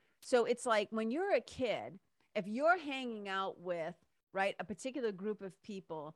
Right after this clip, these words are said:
who tend not to smoke or drink or do drugs, a lot of times you tend to not do those things. But if one person starts to experiment, starts to get a little weed, starts to do some stuff, right, they can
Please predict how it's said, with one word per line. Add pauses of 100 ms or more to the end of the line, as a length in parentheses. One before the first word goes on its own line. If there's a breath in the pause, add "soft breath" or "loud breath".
(180)
who
tend
not
to
smoke
or
drink
or
do
drugs, (320 soft breath)
a
lot
of
times
you
tend (220)
to
not
do
those
things. (300 soft breath)
But
if
one (100)
person
starts
to
experiment,
starts
to
get
a
little
weed,
starts
to
do
some
stuff, (260 soft breath)
right,
they
can